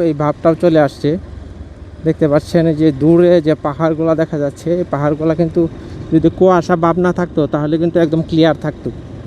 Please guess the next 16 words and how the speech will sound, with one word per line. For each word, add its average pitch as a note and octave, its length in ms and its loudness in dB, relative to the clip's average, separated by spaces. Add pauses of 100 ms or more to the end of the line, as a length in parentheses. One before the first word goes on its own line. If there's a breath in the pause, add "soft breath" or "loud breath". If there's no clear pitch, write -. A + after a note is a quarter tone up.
(400)
এখন D3+ 200 0
কিন্তু F3 200 2
কুয়াশা F3 440 2
ভাবের E3 300 2
কারণে E3+ 340 0
কিন্তু E3+ 460 -2
পাহাড়গুলো D#3+ 440 0
ক্লিয়ার D#3 360 2
না, C3+ 160 0 (2750)
এটা D#3 180 2
ঝাপসা E3 400 2
ঝাপসা E3+ 360 2
কালো E3+ 300 2
কালো D#3+ 180 2
দেখা D3 260 -2
যাইতেছে। B2+ 400 -6